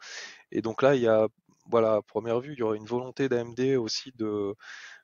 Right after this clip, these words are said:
bah, de sortir un petit peu des, des laptops qui soient capables de, de faire du gaming avec, euh, ce type de puce.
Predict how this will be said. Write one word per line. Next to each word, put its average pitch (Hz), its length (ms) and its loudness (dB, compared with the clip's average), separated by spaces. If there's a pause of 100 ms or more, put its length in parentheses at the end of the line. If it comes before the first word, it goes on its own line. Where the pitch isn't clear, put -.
(120)
bah, 101 120 8
de 104 80 -2
sortir 135 440 2
un 123 80 -4
petit 110 160 -16
peu 120 180 0
des, 104 420 0
des 107 220 0
laptops 113 460 -2
qui 104 120 -12
soient 104 200 0
capables 113 400 0
de, 104 360 -4
de - 80 -10
faire 120 260 -2
du 117 120 -12
gaming 117 400 -4
avec, 104 420 -4
euh, 101 340 -2
ce - 120 -4
type 113 220 -6
de - 80 4
puce. - 340 -4